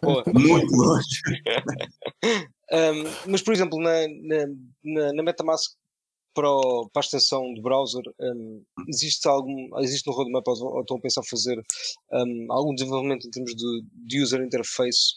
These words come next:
Speaker 1: para tu poderes, por exemplo, gerir os endereços ou através dos montantes que tens, et cetera? Ou seja, para filtros e coisas desse género.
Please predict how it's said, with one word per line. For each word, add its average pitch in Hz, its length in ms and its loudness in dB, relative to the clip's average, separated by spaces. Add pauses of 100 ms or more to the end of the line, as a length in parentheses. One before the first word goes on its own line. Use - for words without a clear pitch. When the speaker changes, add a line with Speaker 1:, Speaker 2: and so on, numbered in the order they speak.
Speaker 1:
para 120 160 0
tu - 200 -14
poderes, 120 300 -4
por 123 120 -4
exemplo, 117 300 -6
gerir 117 260 -2
os 113 140 -2
endereços 120 640 -2
ou 113 280 -2
através 120 300 -4
dos 107 80 -6
montantes 120 400 -4
que - 120 -12
tens, 123 220 -2
et 113 140 -2
cetera? 120 180 -6
Ou 117 40 -2
seja, 120 200 -2 (280)
para 147 100 2
filtros 147 320 2
e 139 60 0
coisas 127 280 0
desse 127 200 0
género. 110 260 -2